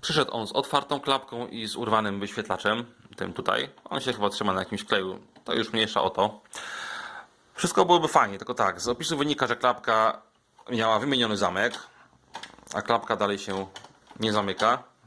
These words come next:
więc nie było tutaj prawdopodobnie nic ruszone w kwestii zamka. Już abstrahując od tego, zamek zamkiem, próbując uruchomić go, naciskam standby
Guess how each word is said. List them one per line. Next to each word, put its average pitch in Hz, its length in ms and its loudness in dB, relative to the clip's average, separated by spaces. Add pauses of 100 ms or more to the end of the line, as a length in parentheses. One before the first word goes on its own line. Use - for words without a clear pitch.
(100)
więc 101 240 -6
nie 120 80 2
było 113 200 4
tutaj 107 180 2
prawdopodobnie 104 480 2
nic 107 160 0
ruszone 95 340 0
w - 60 -14
kwestii - 280 -6
zamka. 92 440 0 (960)
Już 123 140 2
abstrahując 131 480 4
od 120 140 2
tego, 98 380 4 (360)
zamek 110 300 2
zamkiem, 107 520 0 (640)
próbując 117 360 2
uruchomić 107 420 2
go, 104 400 4
naciskam - 380 0
standby 98 500 2